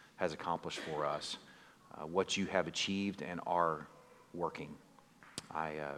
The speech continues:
just give this time to you. In Christ's name we pray. Amen. Let me pray for, uh, you know, I, I meant to pray also for those who are grieving the loss of a family member who was lost, uh, who died in the service of our country. I, I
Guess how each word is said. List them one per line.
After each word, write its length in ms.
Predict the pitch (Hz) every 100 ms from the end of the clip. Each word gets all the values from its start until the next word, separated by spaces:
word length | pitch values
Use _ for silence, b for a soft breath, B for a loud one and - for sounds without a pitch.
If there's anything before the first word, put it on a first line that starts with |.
| 71
just 200 | 92 -
give 120 | 101
this 140 | 104
time 240 | - 98 95
to 60 |
you. 160 | 90 69
In 60 | 69
Christ's 280 | 87 80 -
name 120 | 85
we 60 | 85
pray. 240 | - 67 - - 82
Amen. 220 | 73 65 - - - - - - - - - - B B B B B B B B B B B B B - 156
Let 120 | 180
me 80 | 113
pray 260 | 131 131
for, 400 | - 117 113 107
uh, 120 | 104
you 140 | 117 127
know, 120 | 131
I, 80 | 120 117 - -
I 60 |
meant 240 | 123 131 127
to 80 |
pray 260 | - 117 107
also 400 | 104 104 110 101
for 220 | - 104
those 320 | 95 101 101
who 180 | - 107 95
are 160 | 90
grieving 480 | 82 98 110 104 98
the 80 | 90
loss 420 | 90 90 87 -
of 340 | 87 85 - -
a 200 | 90 85
family 380 | - 113 110 101
member 400 | 95 95 90 90 -
who 220 | 98 92
was 180 | 87 82
lost, 560 | 90 85 85 - - - - - - - -
uh, 300 | 82 80 78 73
who 120 | 101
died 420 | 95 92 90 87
in 120 | 101 90
the 60 |
service 340 | - 95 80 82
of 80 |
our 80 | 76
country. 440 | - 82 - 76 67
I, 180 |
I 40 | 87